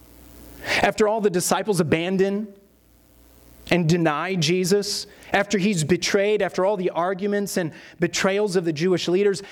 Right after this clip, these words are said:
after all of the suffering and scorn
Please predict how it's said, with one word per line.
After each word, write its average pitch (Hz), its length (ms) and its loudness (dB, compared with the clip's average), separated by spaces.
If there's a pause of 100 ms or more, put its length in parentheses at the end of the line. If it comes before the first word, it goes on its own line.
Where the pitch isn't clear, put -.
(120)
after 196 320 0
all 208 220 0
of 196 100 -4
the 190 100 -2
suffering 226 640 -4
and 170 160 -4
scorn 220 600 0